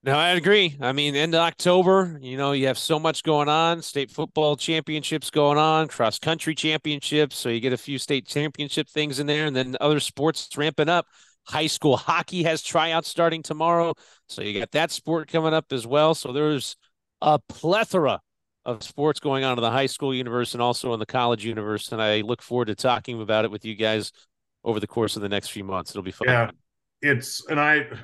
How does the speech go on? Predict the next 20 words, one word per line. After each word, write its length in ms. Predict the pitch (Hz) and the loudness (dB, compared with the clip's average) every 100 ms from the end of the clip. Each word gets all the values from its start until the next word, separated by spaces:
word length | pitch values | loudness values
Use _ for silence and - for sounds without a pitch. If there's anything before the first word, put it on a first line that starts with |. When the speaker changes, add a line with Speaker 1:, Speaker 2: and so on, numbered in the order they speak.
| - | -8
Speaker 2:
I 160 | - 170 | 0 2
apologize, 760 | 123 147 170 170 143 151 156 | 2 2 2 2 0 -2 -2
all 240 | 143 143 156 | -2 0 0
you 120 | 143 | 2
hockey 340 | 143 147 151 | 2 0 -4
fans 340 | 123 151 151 143 | -8 -6 -4 -2
out 200 | 143 131 | -4 -2
there, 160 | 139 | -4
for 120 | 127 113 | -4 -2
high 160 | 135 | -2
school. 320 | 131 - 151 123 | -4 -6 -4 0
I 140 | 143 | -2
forgot 400 | 139 131 143 165 | 0 0 0 0
that, 140 | 123 120 | -4 0
yeah, 220 | 139 151 | 0 2
high 160 | 123 | 0
school 320 | 143 - 151 123 | -2 -2 -2 0
hockey 300 | 160 170 123 | 0 -2 -6
starts 360 | 147 143 123 | -2 -2 -4
tomorrow. 600 | - 110 139 190 98 - | -8 -4 0 0 0 -8